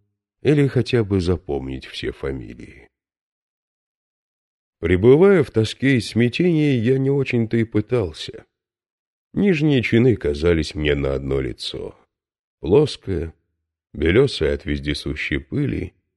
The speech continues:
и по тогдашнему военному обыкновению сплошь с усами. Как верно помнит читатель, а может быть, уже и не помнит,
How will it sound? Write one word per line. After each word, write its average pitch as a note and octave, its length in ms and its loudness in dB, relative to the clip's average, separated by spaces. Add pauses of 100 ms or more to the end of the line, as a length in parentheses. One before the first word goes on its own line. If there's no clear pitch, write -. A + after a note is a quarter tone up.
(380)
и E2+ 140 2
по A2 140 2
тогдашнему B2 720 2
военному G2 520 6
обыкновению F2+ 840 4
сплошь C#2+ 540 -6
с - 80 -12
усами. - 680 -12 (1300)
Как D2 440 0
верно D2 480 0
помнит D2 440 -2
читатель, - 680 -8 (720)
а - 120 0
может D#2 340 0
быть, D2 220 -4
уже D2 300 -2
и D2 60 0
не D#2 140 0
помнит, - 640 -4